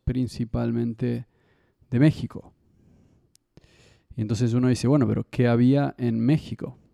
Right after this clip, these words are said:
Bueno, ¿qué había en México? Esa es la gran pregunta, y por eso tengo este libro acá,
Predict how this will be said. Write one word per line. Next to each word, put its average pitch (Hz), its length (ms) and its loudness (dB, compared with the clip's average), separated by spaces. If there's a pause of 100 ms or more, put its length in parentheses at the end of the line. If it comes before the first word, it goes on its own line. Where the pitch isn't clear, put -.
(960)
Bueno, 113 380 -2 (560)
¿qué 156 200 2
había 147 240 4
en 123 100 0
México? 120 380 -2
Esa 120 200 -2
es 107 60 -2
la 110 180 -2
gran 113 300 -2
pregunta, 120 420 0
y 117 100 -2
por 127 180 0
eso 139 140 0
tengo 135 120 0
este - 180 -2
libro 113 240 2
acá, 123 280 -6